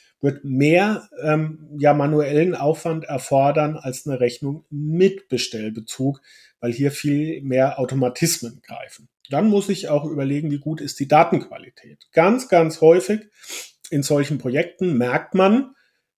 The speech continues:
dass die Stammdaten, die Bewegungsdaten nicht gut gepflegt sind. Sie können noch so ein gutes System haben.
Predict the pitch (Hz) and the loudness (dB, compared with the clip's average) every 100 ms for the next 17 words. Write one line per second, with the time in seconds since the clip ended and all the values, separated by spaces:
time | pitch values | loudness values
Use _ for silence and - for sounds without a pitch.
0 | _ _ 120 - - - - 175 254 277 | _ _ -8 -8 -6 -6 -4 -2 0 0
1 | 117 107 - 120 143 170 240 247 220 - | -2 -4 -10 -10 -2 0 2 0 -2 -4
2 | 104 110 110 107 - 123 113 - 107 104 | -12 -12 -12 -12 -14 -14 -16 -16 -16 -14
3 | - 113 117 120 147 151 202 226 220 190 | -10 -6 -6 -2 0 2 2 2 0 0
4 | 185 214 185 - 160 - 202 226 202 131 | 0 0 0 -2 -8 -2 2 4 4 2
5 | 110 101 | -4 -6